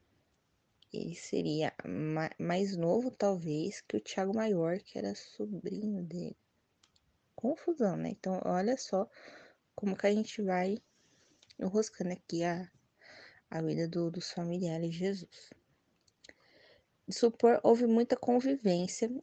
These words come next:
entre Judas Tadeus com os primos e os tios, e os sobrinhos, né?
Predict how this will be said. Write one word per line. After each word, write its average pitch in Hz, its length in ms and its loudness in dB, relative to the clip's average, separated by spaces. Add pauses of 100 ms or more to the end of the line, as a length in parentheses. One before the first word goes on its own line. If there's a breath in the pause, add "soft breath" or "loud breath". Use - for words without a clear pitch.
entre 202 300 2
Judas 190 400 4
Tadeus 165 540 0
com 196 200 0
os 226 140 -4
primos 208 380 0
e 226 60 2
os 254 120 -2
tios, - 500 -10 (760)
e - 140 -4
os 165 80 -6
sobrinhos, 170 560 -4
né? 277 240 -2